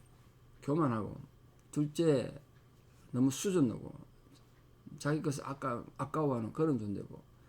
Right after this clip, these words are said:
세상 돌아가는 물정도 모르고, 음,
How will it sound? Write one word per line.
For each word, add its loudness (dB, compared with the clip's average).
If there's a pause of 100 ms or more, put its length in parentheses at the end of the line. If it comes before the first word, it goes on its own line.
(220)
세상 2
돌아가는 2
물정도 0
모르고, -6 (720)
음, -8